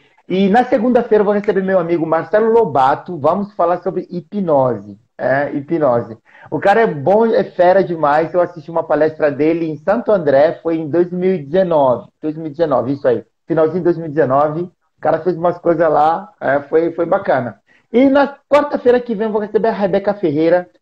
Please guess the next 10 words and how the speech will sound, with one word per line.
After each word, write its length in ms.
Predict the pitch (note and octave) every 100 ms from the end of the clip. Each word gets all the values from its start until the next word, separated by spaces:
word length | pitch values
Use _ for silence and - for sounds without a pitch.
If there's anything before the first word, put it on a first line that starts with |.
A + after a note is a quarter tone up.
| _
é 40 | D#3
uma 260 | F3+ A#3+
jovem 340 | G3 F#3 F#3 G3+
enfermeira 520 | G3+ F3 D3 D3+ E3+
que 140 | E3
criou 260 | - E3+ F3
uma 420 | F#3 F#3 F#3 - _
plataforma 760 | A3+ A#3 A#3+ G#3 - F3 F3+ F3
de 160 | D3
serviços. 960 | F#3+ A3+ G#3+ C#3 C3+ G#3 G#3 C#3 A2+